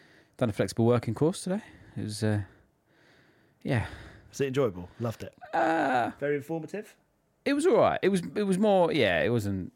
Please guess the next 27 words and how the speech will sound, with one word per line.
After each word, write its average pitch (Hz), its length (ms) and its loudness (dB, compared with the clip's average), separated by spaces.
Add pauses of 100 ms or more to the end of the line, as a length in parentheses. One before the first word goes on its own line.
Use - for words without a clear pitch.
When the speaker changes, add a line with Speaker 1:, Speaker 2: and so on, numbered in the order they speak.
Speaker 1:
yeah, 90 240 -2
it 117 60 0
was 175 100 0
all 147 80 4
right. - 140 -2 (1500)
I'd 135 120 2
recommend 170 520 2
managers 120 400 2
to - 80 -10
go 90 160 2
on 80 80 -4
it. - 240 -10
So 92 160 -4
shout 101 240 2
out 92 200 0
to 90 300 -2
all 95 100 -2
the 92 60 -2
managers 85 340 -2
in 87 80 -4
the 85 60 -4
N 85 120 -4
H 85 140 -10
S. - 180 -10 (240)
Go 82 160 0
on 78 120 -8
it. - 60 -14